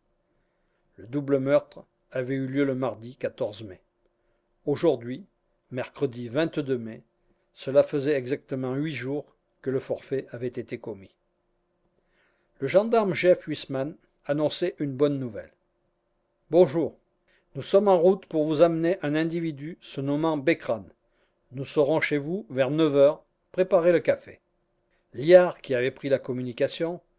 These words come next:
s'était relâché sur sa chaise. Il avait les deux pieds sur le bureau lorsque le chef Sagol entra. « Bonjour, Liard.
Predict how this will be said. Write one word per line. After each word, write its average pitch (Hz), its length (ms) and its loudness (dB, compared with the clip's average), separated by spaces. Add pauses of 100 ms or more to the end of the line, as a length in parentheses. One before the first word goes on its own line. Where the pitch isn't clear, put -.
(460)
s'était 143 340 -2
relâché 147 460 6
sur - 200 -6
sa 123 140 -4
chaise. 90 400 -10 (680)
Il 120 140 -4
avait 139 180 2
les 120 140 0
deux 151 160 -2
pieds 160 200 -2
sur 135 200 -2
le 131 80 -6
bureau 127 420 -4 (520)
lorsque - 220 -10
le 131 120 0
chef 131 220 -2
Sagol 139 400 2
entra. « - 380 -6 (680)
Bonjour, 185 440 8
Liard. 143 460 4